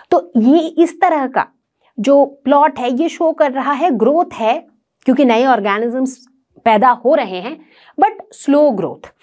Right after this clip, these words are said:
तो इसे हम कहेंगे एक स्टेबल पॉपुलेशन, क्योंकि पॉपुलेशन का स्टेबल होना भी तो ज़रूरी है,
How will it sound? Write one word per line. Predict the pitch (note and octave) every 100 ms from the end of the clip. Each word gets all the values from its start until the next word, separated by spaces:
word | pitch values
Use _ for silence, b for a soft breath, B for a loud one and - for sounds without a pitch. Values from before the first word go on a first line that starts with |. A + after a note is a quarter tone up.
| b b
तो | D4+
इसे | D#4 D4 F4+
हम | F4 D#4+
कहेंगे | D4+ A#3 B3 D#4
एक | D4+
स्टेबल | - - D4+ D#4 D#4
पॉपुलेशन, | D#4 B3+ A#3+ F3 D3+ D#3
क्योंकि | - A3 -
पॉपुलेशन | F3+ E3 F#3+ G3 A#3+
का | G#3+
स्टेबल | - F3+ A#3
होना | A#3 A#3
भी | C4
तो | D4+
ज़रूरी | C4 C4+ D4+
है, | E4 -